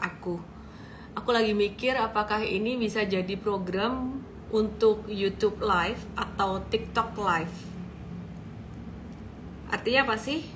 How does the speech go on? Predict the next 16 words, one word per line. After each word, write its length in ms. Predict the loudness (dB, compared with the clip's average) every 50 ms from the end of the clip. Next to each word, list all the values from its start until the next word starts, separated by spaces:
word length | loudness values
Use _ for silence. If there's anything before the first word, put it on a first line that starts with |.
| -14 -12 -4 0
Bahas 400 | 0 0 4 4 4 4 4 2
analisis 560 | 0 0 0 0 0 0 -2 -2 -4 -4 -2
satu 320 | -2 -2 -2 0 -2 -2
saham 560 | 0 -2 -2 -2 2 2 2 2 2 -2 -6 -10 -12
satu 320 | -6 -6 -2 0 0 0
hari, 480 | 0 0 0 2 2 2 2 0 -4 -4
termasuk 560 | -6 -4 -2 -2 -4 0 0 -2 -2 -2 -6 -12 -12 -14 -14 -14 -14 -6 -2
menjelaskan 480 | 0 2 2 2 0 2 2 2 4 4
ini 320 | 2 0 0 2 2 2
perusahaan 400 | 2 2 0 -2 0 0 -2 -2 0 -2
apa. 320 | -4 -2 0 -2 -2 -2 -4 -6
Is 80 | -4
that 160 | 0 2 2 2
a 80 | 2
good 160 | 2 2 2
idea? 400 | 2 0 0 0 2 2 2 2